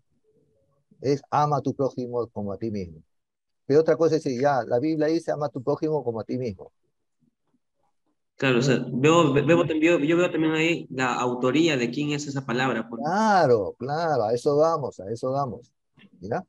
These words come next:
Speaker 1: Entonces, cuando hablamos de la salvación, el plan de soter-, de la soteriología con respecto al plan de la salvación,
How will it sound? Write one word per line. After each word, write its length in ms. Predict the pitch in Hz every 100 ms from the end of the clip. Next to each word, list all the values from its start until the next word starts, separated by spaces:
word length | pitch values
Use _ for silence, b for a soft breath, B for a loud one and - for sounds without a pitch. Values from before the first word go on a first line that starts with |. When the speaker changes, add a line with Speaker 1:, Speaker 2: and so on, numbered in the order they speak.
| _ _ _ _
Speaker 1:
Entonces, 240 | - 123 120
cuando 260 | 104 101
hablamos 400 | 98 107 160 208
de 80 | 175
la 160 | 147 110
salvación, 1040 | - 117 107 98 98 - 123 123 104 104 _ _ -
el 140 | 101
plan 200 | 95 127
de 80 | 131
soter-, 280 | - 110 87
de 140 | 92
la 80 | 95
soteriología 600 | - 104 92 87 - 117
con 140 | 110 98
respecto 360 | 92 113 110
al 100 | 90
plan 220 | - 120
de 80 | 120
la 140 | 104 90
salvación, 960 | - 127 123 104 95 - 92 90 87